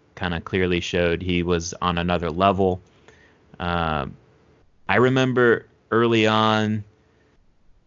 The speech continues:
you know, talking to him at that camp, he talked up Florida State kind of as a school that was showing him interest. I don't know if Miami was necessarily coming all that strong for him yet at that point,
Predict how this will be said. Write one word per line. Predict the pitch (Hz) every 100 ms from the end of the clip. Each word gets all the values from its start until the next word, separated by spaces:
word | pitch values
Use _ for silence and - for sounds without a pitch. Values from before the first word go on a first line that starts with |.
| -
you | 113
know, | 98
talking | 95 143 139
to | 127
him | 120
at | 110
that | 95 92
camp, | - 151 123 -
he | 110 117
talked | 123 120 113
up | 117 98
Florida | - 110 101
State | 92 - 101 90
kind | - 87 87
of | 82 82
as | - 82 85
a | 87
school | - 95 90
that | 87 -
was | 85
showing | - 92 90 90
him | 98 104 98 -
interest. | 82 78 80 80 - - -
I | 87
don't | 98 98
know | 95
if | 92 -
Miami | 90 92 92 95 92 87
was | 87 92
necessarily | 90 - 87 92 90 87
coming | - 92 87 -
all | 82 85
that | 80 82 90 -
strong | - 107 104 104
for | - 104 101
him | 90
yet | 90 95 -
at | 87 -
that | 90 82
point, | - 95 107 127